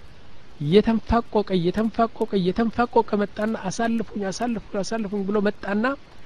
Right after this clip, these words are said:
ወደ ቢያ-፣ ወደ ነቢያችን ፊት ቁጭ ብሎ «ያ ረሱለላህ» አላቸው። «እንዓትሁም ለና፣ ያኒ ሲፍሁም ለና፣ እነዚህ አሁን ያልካቸው ሰዎች በወንበር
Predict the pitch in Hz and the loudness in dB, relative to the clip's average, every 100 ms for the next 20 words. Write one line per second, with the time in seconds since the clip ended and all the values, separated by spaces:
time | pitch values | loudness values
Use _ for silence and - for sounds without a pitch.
0 | - - - - 160 180 202 214 208 190 | -14 -14 -12 -2 2 4 4 4 4 2
1 | 190 202 196 196 - 196 180 185 170 - | 4 4 4 4 2 -4 -2 -2 -4 -2
2 | 208 - - 170 165 185 - 185 202 202 | -2 -2 -6 -6 -2 -2 0 2 2 2
3 | - 196 196 220 208 185 139 - 156 - | 2 0 2 2 2 0 -2 -4 -4 -4
4 | - - - - - - 220 202 - 269 | -10 -12 -12 -12 -4 2 4 2 4 2
5 | - - 208 175 165 160 135 - - - | 6 6 6 6 4 2 0 -6 -12 -14
6 | - - - - 170 165 170 - 269 - | -12 -12 -14 -4 0 2 0 2 2 2
7 | 180 170 151 135 117 - 180 202 233 196 | 0 2 0 -2 -6 0 4 4 4 4
8 | 220 208 - 196 - 240 240 110 - - | 4 2 2 -4 2 6 6 4 -6 -14
9 | - - - - - 190 254 - - - | -14 -16 -14 -8 4 8 8 6 -2 -10
10 | - - - - 143 175 208 196 240 | -8 -10 -10 -6 4 8 8 8 6